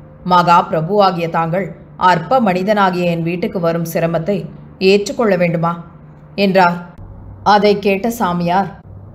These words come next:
"நான் வேறு ஒரு காரியத்துக்காக இந்த ஊருக்கு வந்தேன். அப்படியே தங்களையும் பார்த்துவிட்டு போக எண்ணினேன். அதனால் கெடுதல் ஒன்றுமில்லை. தங்களைப் போன்ற புண்ணிய புருஷர்களிடத்து வருவதனால் கௌரதை குறைந்து போகாது.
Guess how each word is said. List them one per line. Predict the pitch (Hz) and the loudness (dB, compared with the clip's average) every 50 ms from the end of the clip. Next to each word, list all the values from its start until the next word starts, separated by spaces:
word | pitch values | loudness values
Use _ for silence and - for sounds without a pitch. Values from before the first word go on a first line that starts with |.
| - - - - | -20 -20 -2 2
"நான் | 196 202 202 190 190 185 180 175 | 4 4 4 4 4 0 -2 -2
வேறு | 175 180 185 202 214 233 | -2 -2 0 0 0 0
ஒரு | 220 196 185 170 | 0 -2 -2 0
காரியத்துக்காக | - 180 175 180 185 190 190 190 - 160 175 170 165 - 196 208 165 143 - - - | 2 2 2 2 2 -2 -4 -6 -4 0 0 0 2 2 2 0 0 -2 -10 -14 -6
இந்த | - 202 202 190 190 180 | -4 -2 2 4 4 4
ஊருக்கு | 180 190 214 233 - 226 | 4 4 2 2 0 0
வந்தேன். | 196 170 170 180 175 175 - - - - - - | -2 0 0 -2 -4 -4 -10 -14 -20 -20 -14 0
அப்படியே | - 190 190 185 - 214 190 175 170 185 208 208 | 2 2 2 4 4 2 2 2 2 0 0 0
தங்களையும் | 208 190 170 170 185 185 185 175 175 180 208 | 0 -2 0 2 2 2 2 2 0 -2 -2
பார்த்துவிட்டு | 208 - 165 170 175 240 214 202 202 196 | 0 2 0 2 0 -2 -4 -4 -4 -2
போக | - 196 175 175 185 | -2 0 0 0 0
எண்ணினேன். | 180 175 175 175 175 175 175 175 160 - - - - - - - - - | 0 0 -2 -2 -2 -2 -2 -4 -6 -12 -18 -20 -20 -20 -20 -20 -8 2
அதனால் | - 185 185 175 175 170 175 185 175 165 - - - - | 2 4 4 4 2 2 2 0 0 0 -6 -12 -18 -10
கெடுதல் | - 233 196 185 170 175 180 214 214 | -2 0 2 2 2 2 2 2 2
ஒன்றுமில்லை. | 208 196 175 165 170 196 196 196 165 170 180 180 180 - - - - - - - - - - | 2 0 0 0 -2 -2 -2 0 -2 -2 -4 -4 -8 -14 -18 -20 -20 -20 -20 -20 -20 -8 2
தங்களைப் | - 214 214 208 202 202 190 185 180 175 180 | 4 4 4 6 4 4 4 4 2 0 0
போன்ற | - 185 175 175 175 214 202 165 151 - - - _ | -2 -2 -2 2 2 0 0 0 -4 -10 -16 -16 _
புண்ணிய | - 208 196 196 196 214 233 247 | -2 0 0 2 0 2 2 0
புருஷர்களிடத்து | 233 - 196 185 180 - - 240 220 202 202 190 185 185 175 175 165 175 196 | 0 0 -4 -4 -4 0 2 2 2 4 2 2 2 2 2 0 0 0 -2
வருவதனால் | 175 170 170 175 170 180 165 170 170 180 196 175 151 - - - - - 190 | 0 0 0 2 0 0 -2 0 0 0 0 -2 -4 -10 -16 -20 -12 -6 0
கௌரதை | 180 196 190 185 196 214 247 226 185 175 180 190 | 4 6 6 6 6 4 2 2 2 -2 -2 -4
குறைந்து | - 190 165 175 185 202 214 220 | -4 -4 -2 -2 -2 -2 -4 -2
போகாது. | 202 208 185 170 180 175 175 175 175 | 0 0 0 2 2 0 0 -2 -6